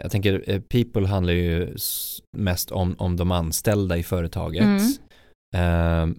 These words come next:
Speaker 1: men de andra två, inclusion och culture, blir ju lite grann som nästa steg också. Att man
Speaker 2: Mm.
Speaker 1: skulle också kunna inkludera artister, samarbetspartners,
Speaker 2: Ja.
Speaker 1: liksom under labels
Speaker 2: Mm.
Speaker 1: och så vidare och så vidare och så vidare.
Speaker 2: Mm.
Speaker 1: Hur, eh,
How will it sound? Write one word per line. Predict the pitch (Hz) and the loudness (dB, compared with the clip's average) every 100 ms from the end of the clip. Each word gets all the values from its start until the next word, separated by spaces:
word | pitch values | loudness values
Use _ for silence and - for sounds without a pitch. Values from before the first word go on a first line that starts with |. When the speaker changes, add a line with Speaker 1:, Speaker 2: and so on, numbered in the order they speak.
| - _ _ _ _ _ _ _ - 87 - | -10 _ _ _ _ _ _ _ -12 -12 -6
Speaker 1:
men | 104 107 | -2 2
de | 113 | 4
andra | 113 110 131 | 4 4 2
två, | 107 | 2
inclusion | 92 101 92 92 | 2 2 0 -2
och | |
culture, | - 117 117 - 104 95 95 - _ _ _ _ - | 0 0 0 -2 0 0 -2 -6 _ _ _ _ -8
blir | 98 101 101 98 | 0 2 4 4
ju | |
lite | 98 95 - | 4 2 0
grann | 95 90 | 0 0
som | 87 92 90 90 | 0 0 0 0
nästa | 95 - - - - 101 95 90 | 0 -2 -6 -8 -2 0 0 -2
steg | - 107 98 110 | -4 -2 0 0
också. | 131 - 90 | -2 -4 -6
Att | 85 | 0
man | 220 | 4
Speaker 2:
Mm. | 214 | 4
Speaker 1:
skulle | 240 | 4
också | 254 - 120 | 0 -2 -2
kunna | 120 113 | 0 2
inkludera | 101 101 90 87 85 80 85 - - - - - | 0 -2 0 0 2 0 -2 -8 -20 -20 -20 -14
artister, | - 104 - - 98 | -4 -2 -2 -2 -2
samarbetspartners, | 90 - 98 87 87 - - 104 98 - 92 92 90 - - - | -2 -2 -2 -2 -4 -6 -4 -4 -2 0 2 2 0 -4 -10 -10
Speaker 2:
Ja. | |
Speaker 1:
liksom | 87 90 85 - | -6 -4 -4 -2
under | 101 92 90 | -2 0 0
labels | 92 98 95 90 95 92 90 104 95 107 | 0 2 0 0 -2 -2 -2 2 2 0
Speaker 2:
Mm. | 123 | -4
Speaker 1:
och | - | -6
så | - | -6
vidare | 90 87 | -4 -4
och | 85 | -6
så | - | -6
vidare | 78 | -6
och | - | -8
så | - | 2
vidare. | 220 | 2
Speaker 2:
Mm. | 214 240 - - - | 4 0 -8 -20 -20
Speaker 1:
Hur, | - 117 110 104 | -2 2 4 4
eh, | 107 | 4